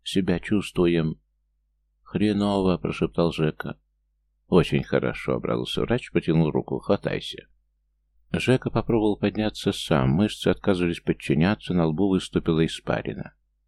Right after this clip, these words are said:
Он схватился за протянутую руку, медик плавно потянул вверх. Получилось сесть. "Что со мной?" — хрипло спросил Жека. "Откат после химии", — пояснил врач. "Ты вообще знакомился с описанием процедуры?"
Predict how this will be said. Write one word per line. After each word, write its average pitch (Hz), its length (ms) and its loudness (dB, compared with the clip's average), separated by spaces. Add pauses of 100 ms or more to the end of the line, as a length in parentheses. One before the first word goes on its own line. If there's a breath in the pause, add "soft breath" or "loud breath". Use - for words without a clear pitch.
(100)
Он 139 60 2
схватился 143 480 0
за 117 140 2
протянутую 110 600 4
руку, 87 320 2
медик 95 320 2
плавно 120 340 0
потянул 98 440 0
вверх. 65 400 -2 (100)
Получилось 104 520 2
сесть. - 480 -12 (720)
"Что - 260 -4
со 69 220 -2
мной?" — 71 460 0
хрипло 80 320 0
спросил 78 360 0
Жека. 76 420 -2 (880)
"Откат - 500 -4
после - 320 -2
химии", — 64 480 0
пояснил 65 360 -2
врач. - 320 -6
"Ты 120 100 4
вообще 110 320 4
знакомился 107 480 -2
с - 80 -2
описанием 104 580 2
процедуры?" - 720 -2